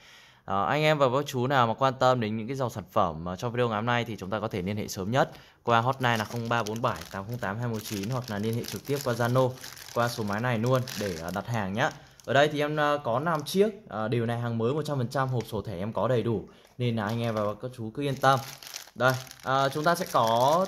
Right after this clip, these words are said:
tổng cộng là năm chiếc với hai chiếc Orange Motion, ờ, bản mặt, ờ, xanh, ờ, bản mặt xanh này.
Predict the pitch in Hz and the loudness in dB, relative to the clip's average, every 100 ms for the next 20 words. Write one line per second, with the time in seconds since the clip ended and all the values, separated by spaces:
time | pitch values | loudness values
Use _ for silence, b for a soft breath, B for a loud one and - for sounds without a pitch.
0 | - 110 95 131 110 131 147 139 185 190 | 2 2 2 -2 0 -4 -4 0 2 2
1 | 135 120 110 135 165 143 156 175 175 139 | 2 0 0 0 -2 -2 0 -2 2 2
2 | 139 135 127 127 123 135 131 104 - B | 2 0 0 -2 -2 -2 -2 -2 -8 B
3 | - - 101 104 98 87 107 107 107 101 | -14 -4 -2 -2 -4 -2 -4 -4 -2 -2
4 | 101 - 127 127 127 123 120 120 120 120 | -2 -2 -2 0 0 2 2 2 0 -4
5 | - _ - 92 98 101 - 120 117 104 | -14 _ -8 -6 -4 -4 -2 -2 -2 -4